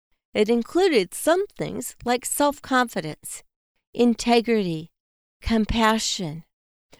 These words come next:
willingness to change. We said that as the ingredients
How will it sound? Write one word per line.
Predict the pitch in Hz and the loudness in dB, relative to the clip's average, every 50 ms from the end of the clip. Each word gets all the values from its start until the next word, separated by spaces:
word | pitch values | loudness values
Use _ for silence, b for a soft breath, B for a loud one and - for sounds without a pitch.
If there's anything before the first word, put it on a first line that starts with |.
| b b _ | b b _
willingness | - 196 220 247 240 240 240 233 226 220 214 208 214 - - | -6 2 4 6 6 6 4 2 2 0 0 -2 -2 -4 -8
to | - - 196 | -10 -14 -12
change. | - - - - 208 196 180 165 170 170 160 156 - - - - _ _ _ _ _ _ _ _ _ _ _ _ _ _ _ _ _ _ _ _ _ _ _ _ _ _ _ _ _ | -10 -8 -4 -2 -2 -2 -2 -4 -6 -8 -10 -10 -10 -10 -12 -12 _ _ _ _ _ _ _ _ _ _ _ _ _ _ _ _ _ _ _ _ _ _ _ _ _ _ _ _ _
We | - 190 190 185 | -4 -2 -2 -2
said | 170 - - - 254 233 175 139 - - _ _ - - - _ - - | -2 -4 -2 -2 -2 -2 -2 -4 -6 -10 _ _ -20 -20 -20 _ -6 -2
that | 240 233 214 196 - - - b b b b b b b b _ - - _ _ _ - - _ - | -2 0 0 -2 -4 -10 -18 b b b b b b b b _ -20 -20 _ _ _ -20 -20 _ 0
as | 226 247 277 294 320 339 311 - - | 2 4 6 6 4 4 4 0 -4
the | 262 247 240 | -4 -2 0
ingredients | 226 220 220 208 185 180 196 226 247 254 240 233 208 165 147 143 156 - - - - - | 0 0 -2 -4 -4 -6 -4 -4 -4 -4 -6 -8 -8 -8 -8 -10 -10 -12 -14 -14 -14 -14